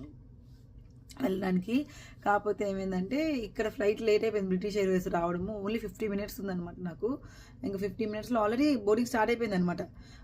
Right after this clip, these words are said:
వాళ్ళు చెప్పారు, "ఇక్కడ నుంచి మీరు అక్కడికి వెళ్ళడం highly impossible, ఆ, సమస్య లేరు, మీరు అందుకోలేరు, ఆ, కాబట్టి మీకు వేరేది రీబుక్ చేస్తాము." ఎందుకంటే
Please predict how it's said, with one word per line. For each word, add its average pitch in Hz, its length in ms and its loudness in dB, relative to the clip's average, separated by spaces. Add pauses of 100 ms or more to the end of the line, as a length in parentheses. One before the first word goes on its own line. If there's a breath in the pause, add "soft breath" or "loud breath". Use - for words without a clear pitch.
(220 loud breath)
వాళ్ళు 196 300 2
చెప్పారు, 208 480 2
"ఇక్కడ 220 420 2
నుంచి 208 360 -2
మీరు 247 280 0
అక్కడికి 214 320 -2
వెళ్ళడం 202 380 -2 (160)
highly 196 420 -2
impossible, 190 640 -4 (480 loud breath)
ఆ, 185 180 0
సమస్య 196 520 -6
లేరు, 208 240 -4
మీరు 220 200 -6
అందుకోలేరు, 196 880 -4 (420 loud breath)
ఆ, 190 360 -2
కాబట్టి 185 380 0
మీకు 220 320 -6 (400)
వేరేది 185 480 0
రీబుక్ 185 480 -2
చేస్తాము." 180 480 -4
ఎందుకంటే 214 520 -4